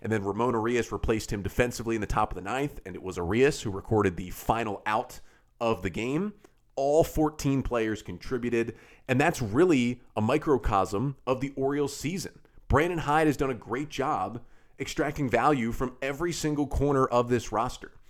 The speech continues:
getting the most seemingly out of most of his players. And he's talked about it time and time again. He wants to use everybody, whether it's thirteen or fourteen hitters. He wants to use all of them and help them contribute. And that is what they did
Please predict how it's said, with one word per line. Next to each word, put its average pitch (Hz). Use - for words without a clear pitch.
getting 160
the 135
most 143
seemingly 98
out 131
of 113
most 143
of 147
his 139
players. 90
And 147
he's 208
talked 196
about 160
it 156
time 143
and 135
time 143
again. 147
He 208
wants 156
to -
use 90
everybody, 82
whether 135
it's 151
thirteen 160
or 143
fourteen 143
hitters. 147
He 208
wants 151
to 165
use 165
all 202
of 160
them 98
and 127
help 180
them 160
contribute. 165
And 87
that 143
is 147
what 143
they 135
did 95